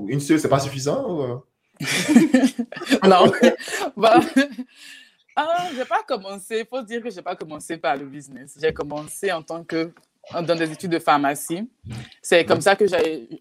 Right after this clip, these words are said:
Speaker 2: en venant d'Abidjan, j'étais déjà passée par l'université. J'ai fait le tronc commun à Abidjan de... en pharmacie. Et
Speaker 1: Mhm.
Speaker 2: quand je suis arrivée ici, toujours dans la même passion, j'ai grandi avec l'idée de toujours vouloir être pharmacienne, d'être,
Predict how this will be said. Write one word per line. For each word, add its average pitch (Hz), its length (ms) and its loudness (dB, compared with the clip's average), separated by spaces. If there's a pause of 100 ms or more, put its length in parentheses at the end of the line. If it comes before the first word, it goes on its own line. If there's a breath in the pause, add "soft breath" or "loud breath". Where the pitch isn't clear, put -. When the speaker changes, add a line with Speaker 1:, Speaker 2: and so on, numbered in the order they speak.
Speaker 2:
en 208 120 4
venant 196 260 -2
d'Abidjan, 175 460 -4
j'étais 175 180 -10
déjà 165 180 -10
passée 151 200 -14
par 156 160 -4
l'université. 147 580 -8
J'ai 156 80 -4
fait 180 120 -4
le 165 100 -6
tronc 175 200 -10
commun 156 260 -12
à 151 60 -2
Abidjan 135 380 -10
de... 143 300 -6 (120)
en 147 100 -12
pharmacie. 139 520 -4 (720 loud breath)
Et 175 140 4
Speaker 1:
Mhm. 170 60 -6
Speaker 2:
quand 202 100 -2
je 208 60 -4
suis 208 140 -2
arrivée 170 480 2
ici, 202 640 -8 (520)
toujours 208 260 2
dans 180 80 -4
la 160 160 4
même 165 200 -8
passion, 175 360 -2
j'ai 165 120 0
grandi 156 300 -4
avec 165 320 0
l'idée 156 260 -4
de 156 100 -4
toujours 170 300 -6
vouloir 143 280 -2
être 156 140 -4
pharmacienne, 143 540 -4
d'être, 143 200 -2